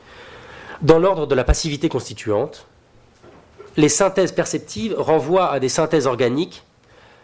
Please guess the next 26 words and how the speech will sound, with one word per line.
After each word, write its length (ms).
comme 160
la 100
sensibilité 600
des 100
sens 640
à 80
une 100
sensibilité 680
primaire 600
que 100
nous 120
sommes. 320
Nous 120
sommes 300
de 80
l'eau, 380
de 100
la 120
terre, 480
de 100
la 100
lumière 420
et 60
de 80
l'air 220
contractés, 600